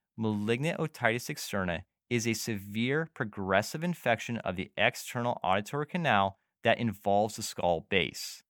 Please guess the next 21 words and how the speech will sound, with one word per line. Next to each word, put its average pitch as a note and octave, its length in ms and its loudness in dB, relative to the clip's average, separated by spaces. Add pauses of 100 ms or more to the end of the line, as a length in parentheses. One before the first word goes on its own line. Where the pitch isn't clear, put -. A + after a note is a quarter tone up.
(720)
The B2 100 2
most A#2+ 280 2
common C3+ 520 0
microbe A#2+ 460 0
is F2+ 120 -6
Pseudomonas, A2 760 -2 (340)
but A#2+ 120 2
you A2+ 220 0
also B2 360 0
have D3+ 200 2
to D3 100 -8
think A#2 260 -4
about G2 260 2
some G2+ 220 -6
other C3 420 2
issues A2 600 -2 (180)
like E2+ 160 -2
mrsa C3 520 0 (300)
and G#2 280 2
fungal G2+ 460 0
causes. - 720 -8